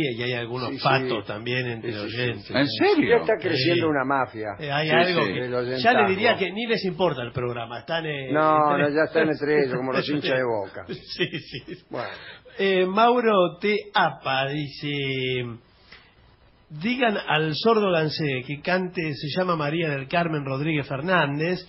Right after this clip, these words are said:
Speaker 2: Sí.
Speaker 1: Se lo vamos a decir. Mientras que Verónica Amaya dice, "Siempre los escucho a la medianoche" y así.
Speaker 2: Gloria Bustos,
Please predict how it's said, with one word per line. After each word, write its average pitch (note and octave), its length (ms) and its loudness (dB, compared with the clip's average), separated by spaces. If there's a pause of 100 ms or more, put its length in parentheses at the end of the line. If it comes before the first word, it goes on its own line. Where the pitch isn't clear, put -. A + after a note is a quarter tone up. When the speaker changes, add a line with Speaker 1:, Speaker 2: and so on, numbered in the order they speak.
Speaker 2:
Sí. B2 360 -4
Speaker 1:
Se C3 100 -6
lo A#2+ 100 -6
vamos B2 300 -4
a A#2 60 -6
decir. C#3+ 440 -2 (280)
Mientras C#3 300 -4
que D#3+ 100 -2
Verónica E3 440 2
Amaya C#3+ 440 0
dice, D3+ 320 -2 (200)
"Siempre A3+ 500 0
los C3+ 180 -4
escucho F3 420 -6
a A#2+ 40 -6
la A#2 80 -6
medianoche" B2+ 680 0
y G#2+ 80 -12
así. - 240 -18 (880)
Speaker 2:
Gloria A3 440 6
Bustos, D3 640 4